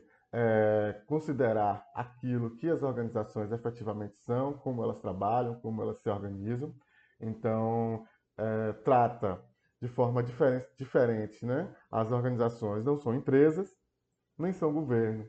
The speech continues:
Portanto, ela respeita, ela traz para o ordenamento jurídico aquilo exatamente que são, historicamente, as organizações da sociedade civil.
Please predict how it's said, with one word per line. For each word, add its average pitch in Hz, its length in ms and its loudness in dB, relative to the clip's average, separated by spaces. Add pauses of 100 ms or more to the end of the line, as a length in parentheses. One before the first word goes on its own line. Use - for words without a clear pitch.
(320)
Portanto, 135 460 -2
ela 143 120 4
respeita, 123 720 -2 (240)
ela 113 200 0
traz 151 480 4
para 147 120 -4
o 131 60 0
ordenamento 110 500 -4
jurídico 123 440 -4
aquilo 131 320 -4
exatamente 123 760 -4 (320)
que 139 140 -4
são, 117 400 2
historicamente, 120 800 -2
as 117 120 -2
organizações 107 720 -4
da 113 120 -2
sociedade 104 520 -2
civil. 90 380 -6